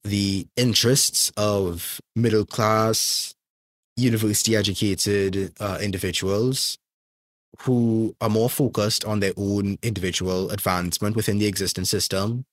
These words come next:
than an actual thorough critique of the structure and history of that system. And so when you have, when you're, um, fueled by those individual interests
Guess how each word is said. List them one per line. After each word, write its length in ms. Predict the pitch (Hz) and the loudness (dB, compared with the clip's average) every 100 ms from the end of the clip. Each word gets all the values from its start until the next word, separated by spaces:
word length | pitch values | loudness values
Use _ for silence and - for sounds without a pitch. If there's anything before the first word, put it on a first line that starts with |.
| _ _ _ - | _ _ _ -4
than 200 | 98 101 | -2 0
an 80 | 98 | 0
actual 600 | 98 - - 98 92 98 | -2 -2 -2 0 0 -2
thorough 560 | - 120 95 90 90 | 0 0 2 0 -4
critique 680 | - 104 - - 107 - - - | -4 -6 -4 -4 -4 -8 -14 -6
of 320 | 101 95 92 | -4 -4 -4
the 100 | 95 | -4
structure 760 | - - - - - - 92 87 | -2 -4 -4 -6 -4 -4 -2 -2
and 120 | 87 | -2
history 320 | 95 - 87 | -4 -4 -4
of 80 | 82 | -6
that 180 | - - | -6 -4
system. 380 | 98 - 85 - _ _ _ _ _ _ _ _ _ _ _ _ - | -4 -4 -6 -12 _ _ _ _ _ _ _ _ _ _ _ _ -4
And 140 | 101 | 0
so 60 | 127 | 2
when 80 | |
you 140 | 139 143 | 4 2
have, 540 | 147 127 127 120 101 - | 2 2 2 0 -8 -6
when 120 | 120 139 | 0 2
you're, 340 | 139 131 120 - | 4 2 -2 -4
um, 560 | 95 92 87 85 82 90 _ _ _ - | -4 -2 -4 -6 -8 -12 _ _ _ -8
fueled 560 | - 151 120 120 120 | -2 2 4 2 2
by 260 | 117 104 110 | 2 2 2
those 280 | 107 104 - | 2 0 -2
individual 520 | 92 92 90 92 92 | -4 -2 -2 -2 -2
interests 760 | 90 82 - 117 - - - | -2 -4 -2 -2 -2 -4 -6